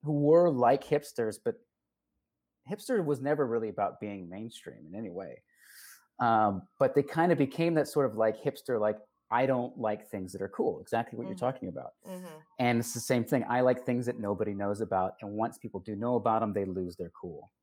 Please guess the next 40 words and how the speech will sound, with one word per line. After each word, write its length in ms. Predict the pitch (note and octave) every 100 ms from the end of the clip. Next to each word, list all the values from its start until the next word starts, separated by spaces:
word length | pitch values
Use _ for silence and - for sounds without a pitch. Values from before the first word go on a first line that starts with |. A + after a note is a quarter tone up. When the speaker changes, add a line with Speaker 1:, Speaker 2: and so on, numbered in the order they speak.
| _
Speaker 1:
So 100 | D3
that, 180 | D3 F3
Speaker 2:
Mm-hmm. 160 | D3+ C#3
Speaker 1:
that 140 | D#3+ F3
was 120 | D#3
totally 280 | - C3 G#2
going 240 | F#2+ F2+
on 140 | F2+ F2
in 80 | E2+
my 100 | E2
twenties. 360 | - F#2 -
So 80 | -
I 40 | B2
think 280 | - C4+
there 120 | A3+ F#3
was, 120 | D3
like, 140 | C#3
a 60 | A#2
period 480 | - - D#3+ D3+ C3
of 100 | -
time, 520 | - C#3+ B2+ G#2+ G#2 - _ _ -
you 140 | E3+
just 160 | D#3 -
happened 260 | B2 B2
to 60 | A#2+
be 100 | A2
younger 380 | A2+ C3+ C3 G#2+
during 260 | G#2 F#2
that 200 | F#2+ F2+ -
time, 340 | F#2 F#2 F2+ _ _ _ _ _
where 120 | A2+ A2+
that 200 | A#2+ A#2+
was 220 | A2+ F#2+
really 560 | F#2+ G2+ G2+ G2 F#2+ - _ -
a 40 |
thing. 380 | - A2+ C#3 - _ _ _ _ _ _ _ _ _ _ _
Um, 680 | G2 F#2+ F#2+ F#2 F#2 F2 F2 - _ _ _ _ _ _ _ _ _ _ _ _ -
yeah, 240 | A2+ G2+
I 140 | G#2+ B2
just, 180 | A#2+